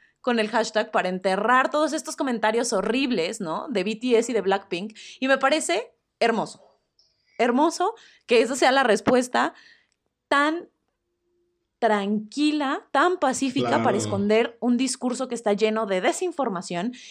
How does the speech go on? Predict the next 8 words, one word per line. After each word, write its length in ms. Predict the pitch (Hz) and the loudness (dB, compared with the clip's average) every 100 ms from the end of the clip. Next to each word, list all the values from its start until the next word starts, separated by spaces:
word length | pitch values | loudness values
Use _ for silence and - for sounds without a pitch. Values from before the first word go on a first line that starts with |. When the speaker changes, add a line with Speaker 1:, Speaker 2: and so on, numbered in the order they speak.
| - _ | -20 _
Speaker 1:
y 360 | 254 254 285 392 - | 0 2 0 -4 -10
de 220 | 175 208 | 0 4
un, 500 | 214 214 214 233 262 - _ _ _ _ _ _ _ _ _ | 4 2 0 -2 -4 -8 _ _ _ _ _ _ _ _ _
también 340 | 226 233 247 | 0 2 2
un 140 | 294 339 | 2 2
rollo 320 | 247 240 311 | 4 4 2
homofóbico 480 | 233 214 220 254 285 | 2 0 -2 -2 0
muy, 720 | 240 233 240 247 262 269 | 2 4 4 2 0 -6